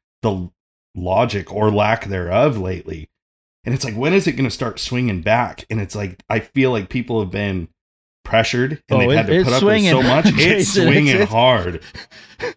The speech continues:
Speaker 2: It was a big, long swing over there. <laughs> We were like,
Speaker 1: Yeah,
Speaker 2: "Holy
Speaker 1: long
Speaker 2: shit, when's it
Speaker 1: way.
Speaker 2: ever gonna come back?"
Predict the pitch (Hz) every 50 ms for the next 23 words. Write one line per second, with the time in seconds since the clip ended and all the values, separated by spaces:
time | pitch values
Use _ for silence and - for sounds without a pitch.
0 | _ - - - - _ - 233 240 226 190 170 135 190 214 214 185 190 190 196
1 | 202 208 202 190 - - - 180 196 208 196 165 151 147 135 127 123 127 127 131
2 | 139 143 117 175 180 180 180 196 185 170 151 160 160 - 226 214 165 131 113 127
3 | 135 135 147 147 147 147 143 139 139 143 - - 220 202 190 185 143 202 208 170
4 | 160 165 156 180 147 -